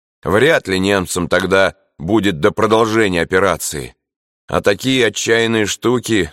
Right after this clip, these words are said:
довольно часто удаются именно в силу своей полной внезапности. Только для этого нужен способный и решительный командир.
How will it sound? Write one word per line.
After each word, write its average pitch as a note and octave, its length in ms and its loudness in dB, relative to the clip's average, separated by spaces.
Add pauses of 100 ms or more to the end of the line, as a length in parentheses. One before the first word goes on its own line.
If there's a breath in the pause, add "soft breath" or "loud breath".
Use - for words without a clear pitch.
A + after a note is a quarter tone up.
довольно A2+ 420 2
часто A2+ 480 -2
удаются G#2+ 640 0
именно F#2+ 300 0
в F2+ 60 -6
силу F#2+ 320 -2
своей F#2 360 -2
полной F#2+ 400 0
внезапности. G2 880 -2 (1200)
Только A2 640 2 (180 loud breath)
для E2+ 320 0
этого A#2 480 2
нужен G#2+ 460 -2
способный A2 920 0 (220)
и G2 120 0
решительный G2+ 640 -2
командир. F#2 760 0